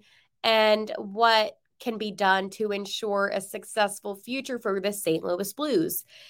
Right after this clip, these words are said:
In this documentary, I felt confident in Army and the whole entire team that they truly had the best interest for the Blues. There is no doubt this past season sucked. And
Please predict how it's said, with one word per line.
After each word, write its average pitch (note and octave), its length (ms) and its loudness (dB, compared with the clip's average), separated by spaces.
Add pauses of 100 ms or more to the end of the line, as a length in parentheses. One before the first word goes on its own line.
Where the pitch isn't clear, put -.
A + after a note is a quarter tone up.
(280)
In D#4+ 140 12
this E4 240 6
documentary, G3 1040 4 (160)
I B3 220 8
felt F3 600 2
confident A#3 880 2 (380)
in G#3+ 260 0
Army F#3+ 540 4
and F#3+ 160 0
the F3+ 60 0
whole A#3 280 2
entire G#3+ 460 0
team F3+ 380 -8
that F3+ 200 2
they G3+ 140 -4
truly A#3+ 480 -6
had G3 240 0
the F#3 100 -2
best F3 280 0
interest E3 540 -10
for D#3+ 260 -4
the E3 100 -8
Blues. E3 600 -2 (640)
There D4 240 2
is C4+ 160 -2
no C4 300 4
doubt G3 460 4 (440)
this C4+ 200 -2
past C4 340 2
season A3 420 -2
sucked. - 540 -4 (380)
And D4 340 4